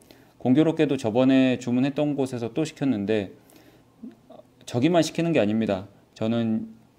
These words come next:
제가 말씀드렸듯이 몇 군데가 있기 때문에 그것도 차례차례 말씀을 드려볼게요.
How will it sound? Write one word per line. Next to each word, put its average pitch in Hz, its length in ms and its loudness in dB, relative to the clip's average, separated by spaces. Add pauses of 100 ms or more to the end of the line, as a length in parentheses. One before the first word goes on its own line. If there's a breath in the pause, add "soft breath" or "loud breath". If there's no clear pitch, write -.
(140)
제가 123 180 2
말씀드렸듯이 123 640 0
몇 101 180 -4
군데가 131 520 2
있기 104 240 -4
때문에 104 580 -2 (440 loud breath)
그것도 117 400 -4
차례차례 165 580 -2
말씀을 117 580 -4
드려볼게요. 98 600 -4